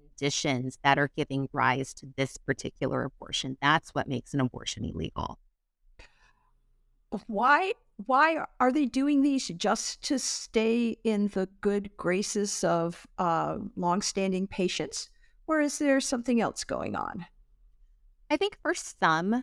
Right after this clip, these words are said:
Speaker 1: we, we do see that, particularly if the patient is well-to-do and, um, they want to continue to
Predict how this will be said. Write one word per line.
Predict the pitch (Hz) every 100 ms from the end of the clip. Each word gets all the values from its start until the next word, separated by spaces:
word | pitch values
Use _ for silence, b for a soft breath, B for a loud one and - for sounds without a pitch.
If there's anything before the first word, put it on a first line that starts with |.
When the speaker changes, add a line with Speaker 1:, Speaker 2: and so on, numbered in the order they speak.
| _
Speaker 1:
we, | 180 196 190 190 208
we | 180
do | 165
see | 160 190 180
that, | 196 202 - -
particularly | 202 - 226 240 220 202 196
if | 170 -
the | 185
patient | - 151 156 - 165 -
is | 160 147 147 - - - _ _
well-to-do | 160 151 147 - 156 147 131 135 240 269 -
and, | 165 156 147 143 143 147 143 - 151
um, | 143 135 135 143 - _ _ _ _ _
they | 165 156 156
want | 151 151 147 -
to | - 151
continue | - 156 - 160 151 151
to | 127 - 143 139 135 139